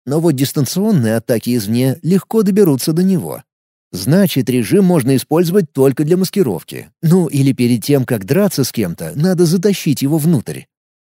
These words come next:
Алекс не сильно переживал по этому поводу. Ему нужна была маскировка, и он её получил. Только осталось выйти и проверить, как на неё среагируют стражники. Опасно, да. Но он был уверен, теперь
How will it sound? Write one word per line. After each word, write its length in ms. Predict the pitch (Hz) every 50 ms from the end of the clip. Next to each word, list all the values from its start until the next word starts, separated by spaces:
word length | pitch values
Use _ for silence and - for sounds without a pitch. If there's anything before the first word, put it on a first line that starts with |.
| _ _ _ _ _ _ _ _ _ -
Алекс 400 | 113 135 151 151 147 147 - -
не 120 | 151 143
сильно 340 | 131 - - 165 147 139 135
переживал 480 | 113 139 139 135 120 127 131 135 131 113
по 80 | -
этому 320 | 127 117 110 - 113 110 95
поводу. 460 | - 107 87 65 67 - 65 - - _ _ _ _ _
Ему 300 | - 92 110 117 139 156
нужна 300 | 156 151 123 143 160 156
была 180 | 139 147 156 156
маскировка, 720 | 156 143 - - 139 139 160 170 139 - - - - - _ _
и 120 | - 117
он 220 | 127 160 185 185 175
её 140 | 170 170 160
получил. 600 | - 156 156 139 107 - - 78 64 57 60 - _ _ _ _ _
Только 280 | - 92 113 110 135 139
осталось 400 | 135 - - 147 147 139 127 -
выйти 360 | 143 190 214 185 139 - 180
и 40 | 185
проверить, 580 | 165 185 196 202 202 190 143 123 - - - - _
как 260 | - 196 180 - -
на 60 | 127
неё 340 | 123 120 123 123 156 190 185
среагируют 600 | - - 165 175 165 135 117 127 131 135 139 -
стражники. 680 | - - 175 180 170 120 - 98 85 - 80 67 - _ _ _ _ _ _ _ _ _
Опасно, 640 | - 143 208 202 226 196 143 147 156 - 214 220 226
да. 360 | 180 123 90 82 95 107 - _ _ _ _ _ _ _ -
Но 240 | 104 123 147 165 180
он 160 | 196 190 156
был 160 | 175 190 190
уверен, 500 | 185 175 185 196 175 113 80 71 65 117 - -
теперь 580 | - 151 139 - - 180 190 180 147 95 -